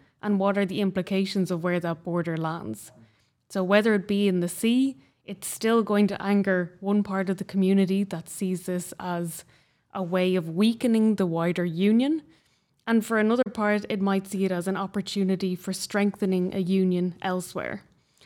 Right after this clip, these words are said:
So I think in taking home what we should see and how we should see this unfold, it's a very careful handling, and it's one that shouldn't be rushed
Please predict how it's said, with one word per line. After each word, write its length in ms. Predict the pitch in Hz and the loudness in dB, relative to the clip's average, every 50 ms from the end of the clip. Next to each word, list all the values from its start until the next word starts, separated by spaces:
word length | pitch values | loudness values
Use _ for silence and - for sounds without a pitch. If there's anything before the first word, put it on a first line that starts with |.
| - - - | -20 -16 -4
So 220 | - 220 208 185 | 0 2 4 4
I 120 | 190 208 | 4 2
think 540 | 190 - 240 240 226 226 208 - - - - _ _ _ _ _ _ _ _ _ | 0 0 2 4 4 4 4 0 -6 -16 -20 _ _ _ _ _ _ _ _ _
in 180 | - 220 214 208 | 0 2 2 2
taking 540 | 202 - 214 226 220 - 202 208 202 202 190 | 2 2 0 0 0 0 0 2 2 2 2
home 560 | - - 208 202 202 202 196 196 190 190 - - - 196 196 | 0 0 2 2 4 4 4 4 2 2 -4 -12 -20 -14 -8
what 300 | 190 196 196 202 185 - | -6 -6 -4 -6 -8 -4
we 140 | 190 208 196 | -4 -2 -2
should 360 | 175 - - 196 185 170 - - - - _ _ _ _ _ _ _ _ _ _ _ | -2 -2 -2 -2 -4 -4 -6 -12 -14 -16 _ _ _ _ _ _ _ _ _ _ _
see 520 | - - - - 226 220 220 220 220 233 - | -20 -12 -4 0 0 2 2 2 2 0 0
and 200 | 202 196 196 185 | 0 0 0 -2
how 180 | 180 185 190 190 | -2 -2 0 0
we 120 | 196 202 | 0 0
should 200 | 185 196 190 - | 0 -2 -6 -6
see 160 | - - 196 | -4 -4 -2
this 180 | 190 190 175 - | -2 -2 -2 -2
unfold, 800 | - 190 190 180 - - 202 190 190 208 233 254 277 269 - - - - - - - - _ _ | -2 -4 -4 -4 -2 0 0 2 2 2 2 0 -2 -2 -6 -12 -18 -20 -20 -20 -20 -20 _ _
it's 220 | - - 214 - 214 | -8 -6 -4 -2 -2
a 60 | 208 | 0
very 300 | 185 202 202 202 202 196 | 0 0 2 2 0 0
careful 680 | 196 - - - 208 208 208 196 202 208 196 185 180 | -2 -6 -6 -2 0 0 0 -2 -2 -2 -2 -2 -2
handling, 640 | 175 - - 202 214 226 226 214 233 240 254 294 294 - - _ _ _ _ _ _ - | -4 -4 -2 2 2 4 2 2 0 0 0 -2 -2 -4 -10 _ _ _ _ _ _ -2
and 120 | 196 202 | 0 0
it's 120 | 196 180 190 | 0 0 -2
one 240 | 175 190 202 202 | 0 0 2 2
that 160 | 196 185 180 - | 2 0 -2 -4
shouldn't 300 | - 202 185 196 185 170 | -6 -4 -2 -2 0 0
be 140 | 196 185 | -2 -2
rushed 560 | 180 175 190 208 233 240 - - - - - | -2 0 0 0 0 -2 -4 -10 -10 -12 -14